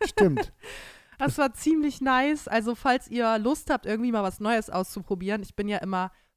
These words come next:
Speaker 2: Fan davon, etwas Neues zu machen, und zu entdecken,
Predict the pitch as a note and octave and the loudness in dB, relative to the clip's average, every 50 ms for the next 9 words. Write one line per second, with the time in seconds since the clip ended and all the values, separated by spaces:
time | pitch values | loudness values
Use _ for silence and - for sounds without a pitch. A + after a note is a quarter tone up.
0 | - - G3+ G3 G#3 A3 G#3+ G#3 G#3 - - G3 F#3 F#3 F3+ F3+ F#3 - - F#3 | -8 -4 -2 0 0 0 0 -2 -4 -4 -4 -4 -4 -4 -4 -6 -8 -8 -10 -8
1 | - - F#3 - - - F#3 F#3+ G#3 G#3+ G#3+ G#3+ - - - - G3 F3 F3+ F#3+ | -6 -6 -6 -6 -6 -6 -6 -4 -2 -2 -2 -2 -4 -8 -12 -10 -8 -6 -6 -6
2 | G#3 - - A3+ G#3+ G#3 G#3+ G#3+ - _ _ _ _ _ _ G3 F#3+ F#3+ - - | -8 -8 -10 -8 -8 -6 -8 -8 -12 _ _ _ _ _ _ -4 -4 -4 -4 -6
3 | G#3 - F#3 F#3 E3+ G3 G#3+ - _ - B3 C4 C4+ D4 | -8 -6 -6 -4 -4 -4 -4 -4 _ -6 -6 -4 -6 -6